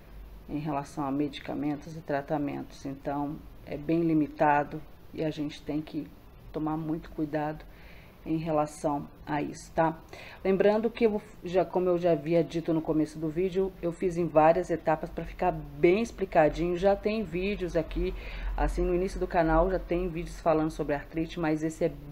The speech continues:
bem detalhado mesmo. Espero muito poder tirar todas as suas dúvidas, tá bom?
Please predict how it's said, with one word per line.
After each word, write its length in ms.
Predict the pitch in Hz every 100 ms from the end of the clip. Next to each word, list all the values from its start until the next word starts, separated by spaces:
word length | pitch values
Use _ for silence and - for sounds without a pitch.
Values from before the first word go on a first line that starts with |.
| -
bem 280 | 175 180
detalhado 640 | 185 180 170 143 143 143 151
mesmo. 440 | 143 147 147 165 - - -
Espero 440 | - 165 - 165 165
muito 320 | 160 170 170
poder 240 | 175 165
tirar 240 | 160 156 151
todas 260 | 165 180
as 60 | 170
suas 260 | - 175 160
dúvidas, 420 | 147 135 - -
tá 100 | -
bom? 380 | 135 160 170 -